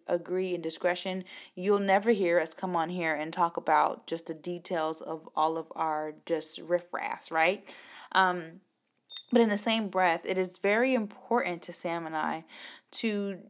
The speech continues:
you know, share the not so pleasant moments in a discreet and protective way, um, so that we are not contributing to the other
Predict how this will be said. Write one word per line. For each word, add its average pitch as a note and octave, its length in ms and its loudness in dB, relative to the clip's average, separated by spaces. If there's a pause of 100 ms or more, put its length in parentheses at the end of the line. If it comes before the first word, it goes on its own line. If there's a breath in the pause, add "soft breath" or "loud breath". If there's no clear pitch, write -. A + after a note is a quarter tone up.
(260)
you F3+ 100 -8
know, E3+ 240 0
share C4+ 400 4
the C4 140 4
not F#3+ 340 2
so F#3+ 140 -2
pleasant F3+ 480 -2
moments F#3 480 -4
in F3+ 220 -4
a F3 480 -2 (220)
discreet F#3+ 360 0
and F#3 100 -4
protective - 600 0
way, D#3 340 -2 (460 loud breath)
um, F3+ 180 -2
so G#3 140 -2
that F#3+ 320 2
we B3 400 0
are F#3 240 4
not G3+ 580 2
contributing F#3+ 880 -4 (300 loud breath)
to A#3 140 -2
the G3+ 200 -2
other A3+ 560 2